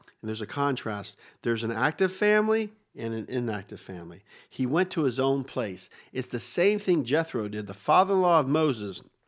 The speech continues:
decided to go to his own place, to his own comfort zone, to what God had called him to do or to be or whatever. So there he goes. Not everyone wants to go on the journey.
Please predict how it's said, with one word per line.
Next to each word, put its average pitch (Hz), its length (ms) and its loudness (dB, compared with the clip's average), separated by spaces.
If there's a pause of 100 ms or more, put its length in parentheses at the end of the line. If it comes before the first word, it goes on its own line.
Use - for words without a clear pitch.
(760)
decided 160 400 2
to 151 80 2
go 147 100 4
to 139 140 2
his 123 120 2
own 185 200 6
place, 170 240 4
to 123 120 -2
his 107 120 -2
own 175 240 2
comfort 147 260 -2
zone, 139 160 0
to - 140 -10
what 98 120 -6
God 131 200 0
had 131 100 -4
called 135 200 -2
him 156 120 -2
to 151 80 -4
do 147 160 -2
or 131 80 0
to 127 80 -4
be 127 160 -2
or 120 60 0
whatever. 117 340 -4 (220)
So - 160 -8
there 147 240 2
he 151 160 -2
goes. 113 480 -4 (280)
Not 151 300 2
everyone 185 480 4
wants 147 240 0
to 151 100 -4
go 123 520 0
on 113 300 -2
the 104 100 -2
journey. 104 680 -6